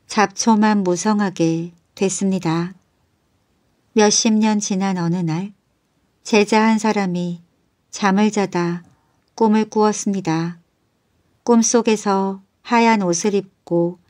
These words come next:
하얀 수염을 휘날리는 도사가 백두산 천지 가를 거닐며 중얼거렸습니다. "사람들이 많이 찾아오던 종덕사가 망했으니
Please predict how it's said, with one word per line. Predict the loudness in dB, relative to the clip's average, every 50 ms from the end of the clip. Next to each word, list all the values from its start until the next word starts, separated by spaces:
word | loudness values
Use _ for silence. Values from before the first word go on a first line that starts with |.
| _ _ _ _ _ _
하얀 | -4 0 2 4 4 4 4 2
수염을 | 0 0 0 2 2 2 2 2 2 0 0 0
휘날리는 | 0 0 0 0 0 0 -2 -2 -4 -4 -4 -6 -6 -8 -8
도사가 | -4 -4 -2 -2 -2 -4 -4 -4 -4 -4 -6 -6 -8 _ _ _ _ _ _ _ _ _ _ _ _ -2
백두산 | 0 0 0 0 0 0 2 2 2 2 2 2
천지 | 0 0 0 0 0 0 0 -2 -4
가를 | -2 -4 -4 -2 -2 -2 -4
거닐며 | -4 -4 -4 -2 -2 -2 -2 -2 -2 -2 -2 -2 -4 -6 -8 _ _ _ _ _ _ _ _
중얼거렸습니다. | -6 -2 0 2 2 2 2 2 0 0 -2 -2 -4 -4 -6 -4 -4 -2 -2 -4 -4 -4 -6 -10 _ _ _ _ _ _ _ _ _ _ _ _ _ _ _ _ _ _ _ _
"사람들이 | -6 -2 0 0 2 2 0 0 -2 -2 -2 -2 -2 -2
많이 | -2 -2 -2 -2 -2 -4
찾아오던 | -6 -8 -8 -8 -6 -4 -4 -2 -2 -2 -2 -4 -4 -4 -4
종덕사가 | -4 -4 -4 -2 -2 -4 -6 -6 -8 -6 -6 -4 -2 -2 -2
망했으니 | 0 0 0 0 -2 -2 -4 -6 -6 -6 -4 -4 -4 -6